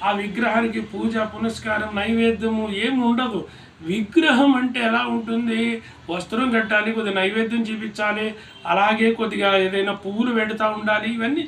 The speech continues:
చేస్తూ ఉండాలి. అలాంటప్పుడు ఇష్టం వచ్చినట్టు విగ్రహం తెచ్చి పెట్టేస్తూ ఉన్నప్పుడు ఒక్కొక్క సందర్భంలో అవి పూజలు అందుకోవటం లేదనుకోండి, నెగిటివిటీ వస్తూ ఉంటాయి. ఎప్పుడైనా విగ్రహాలకి చాలా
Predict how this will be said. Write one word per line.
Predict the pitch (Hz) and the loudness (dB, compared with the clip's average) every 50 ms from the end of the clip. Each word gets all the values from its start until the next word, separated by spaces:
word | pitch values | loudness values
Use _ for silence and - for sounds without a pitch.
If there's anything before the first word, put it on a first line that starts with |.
| - 247 | -4 -2
చేస్తూ | 254 262 247 - 269 | -2 -2 -4 -2 0
ఉండాలి. | 285 277 262 247 240 233 202 165 135 117 - - - - - - - - - - - | 0 2 2 4 4 4 2 2 0 -6 -8 -12 -20 -20 -20 -20 -20 -20 -18 -8 -4
అలాంటప్పుడు | 170 175 190 202 196 185 196 190 185 - 254 262 269 247 247 262 269 247 | -2 2 2 2 2 2 0 0 0 0 -2 0 0 2 2 2 0 0
ఇష్టం | 226 220 - - 233 254 | -2 -2 -4 -4 -4 -2
వచ్చినట్టు | 240 233 226 240 240 240 233 226 226 | -2 -2 -4 -4 -2 -2 -2 -2 -4
విగ్రహం | 220 208 196 226 226 220 220 226 | -4 -4 -2 -2 0 0 0 0
తెచ్చి | 226 220 220 220 - 220 | -2 -2 -4 -6 -6 -8
పెట్టేస్తూ | 214 220 220 208 - 226 202 - - 220 | -8 -8 -10 -8 -8 -8 -8 -8 -8 -8
ఉన్నప్పుడు | 214 202 196 202 214 208 208 - 247 233 262 277 285 277 - - - - - - 202 | -8 -6 -6 -6 -6 -8 -8 -4 -2 0 0 0 -2 -4 -8 -16 -20 -20 -16 -10 -8
ఒక్కొక్క | 202 - - 240 240 233 233 240 220 | -8 -8 -6 -6 -8 -6 -6 -6 -6
సందర్భంలో | 196 208 214 220 226 240 226 220 196 226 233 233 226 233 233 226 226 214 | -6 -6 -4 -4 -2 -2 -2 -2 0 0 0 2 2 0 0 0 0 -2
అవి | 214 208 202 | -2 -4 -6
పూజలు | - - 196 208 214 214 240 226 214 | -8 -8 -10 -6 -4 -2 -2 -2 -2
అందుకోవటం | 208 208 208 226 226 233 226 226 220 226 226 220 | -2 -4 -4 -6 -4 -2 -2 -2 -2 -4 -4 -4
లేదనుకోండి, | 220 220 214 214 214 220 220 - 226 226 220 226 220 | -4 -6 -6 -6 -6 -8 -8 -6 -6 -6 -4 -4 -4
నెగిటివిటీ | 190 180 180 220 226 262 247 240 247 226 233 240 | -4 -4 -4 -4 -4 -4 -4 -4 -4 -4 -6 -4
వస్తూ | 240 226 202 - - 226 | -4 -4 -6 -6 -6 -4
ఉంటాయి. | 226 220 214 214 208 208 196 160 127 - - - - - - - - - - | -4 -4 -4 -6 -6 -8 -8 -8 -10 -12 -16 -20 -20 -20 -20 -20 -20 -16 -10
ఎప్పుడైనా | 143 147 143 - 196 202 208 214 233 226 | -10 -10 -8 -6 -4 -2 0 2 2 0
విగ్రహాలకి | 185 175 165 170 208 220 220 196 202 220 220 214 208 208 233 254 247 - | 0 -2 -4 -4 -2 0 0 2 2 0 0 -2 -4 -6 -8 -8 -6 -4
చాలా | 208 170 170 185 208 214 220 220 202 196 190 190 | -4 -2 -2 -2 -2 -2 0 0 0 0 0 -2